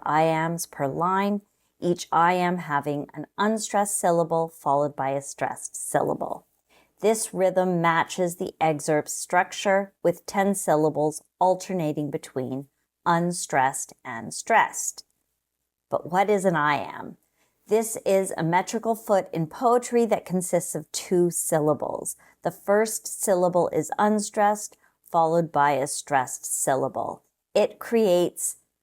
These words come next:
the pattern of da-dum, da-dum, and Shakespeare's famous for that.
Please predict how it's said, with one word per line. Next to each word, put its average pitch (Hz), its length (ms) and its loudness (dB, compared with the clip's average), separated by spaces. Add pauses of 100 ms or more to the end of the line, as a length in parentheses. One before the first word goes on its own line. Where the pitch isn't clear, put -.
(120)
the 180 100 2
pattern 156 560 0
of 139 360 -2 (100)
da-dum, 170 600 0 (600)
da-dum, 151 560 -2 (500)
and 180 200 0
Shakespeare's 156 640 0
famous - 400 -6
for - 160 -8
that. - 420 -12